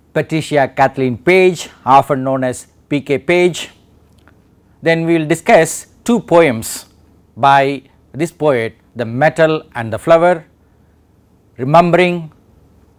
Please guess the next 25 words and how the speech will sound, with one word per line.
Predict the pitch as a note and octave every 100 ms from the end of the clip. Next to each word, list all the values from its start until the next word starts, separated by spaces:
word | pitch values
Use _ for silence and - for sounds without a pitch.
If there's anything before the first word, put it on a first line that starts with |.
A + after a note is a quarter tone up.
| _ -
analyze | F3+ G#3+ A3 D#3+
these | F3 -
two | D#3
poems | - D#3 C3 B2+ - - -
and | B2+ A#2+
then | C3 B2+ C3
offer | C3+ C3+ C#3 D3
our | D3 C#3 D3
impressions. | D3 B2+ A2 G#2 F2+ - - - _ _ _ -
Let's | F#3 G3
start | - E3+ D#3+ C#3
with | D3 D3 - -
the | C3+
historical | C3+ C#3 D3 C#3+ C3 C3+ C3 -
and | C3 C3
literary | C#3 C3
context. | - C#3+ C#3 F2 - - - _ _
As | F3+ E3
you | F3
know, | E3 F#3
Canada | - F3 F3 D#3
is | D#3 C#3
a | D3 C#3+ C#3 _ -
multicultural | C#3 F#3+ F#3+ E3+ D#3 C#3 C3+ - -
country | D3 D#3 B2 C3+ F3